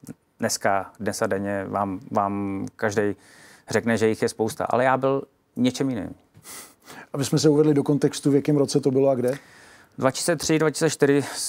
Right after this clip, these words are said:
Speaker 1: mě trenér Hříha poslal do, do Litvínova, a kde jsem potom v prosinci přeš-, nebo v lednu jsem přešel do Liberce nakonec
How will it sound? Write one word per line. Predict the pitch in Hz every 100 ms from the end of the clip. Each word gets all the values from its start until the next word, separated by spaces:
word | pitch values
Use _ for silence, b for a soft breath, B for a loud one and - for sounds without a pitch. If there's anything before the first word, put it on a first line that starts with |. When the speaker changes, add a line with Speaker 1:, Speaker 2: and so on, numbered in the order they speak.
| - -
Speaker 1:
mě | 139
trenér | 135 135 135
Hříha | 123 131 131
poslal | - - 123
do, | 117 110 107
do | 110
Litvínova, | 123 127 123 120 135 147 _ _ _ - _
a | 113 110 107
kde | 104
jsem | 110 117
potom | 107 113 107
v | 95
prosinci | - - - 113 - 110 107 - _
přeš-, | - - -
nebo | 101 95
v |
lednu | 101 104
jsem | - 110
přešel | 101 - 101
do | 98
Liberce | 95 98 -
nakonec | 107 98 107 95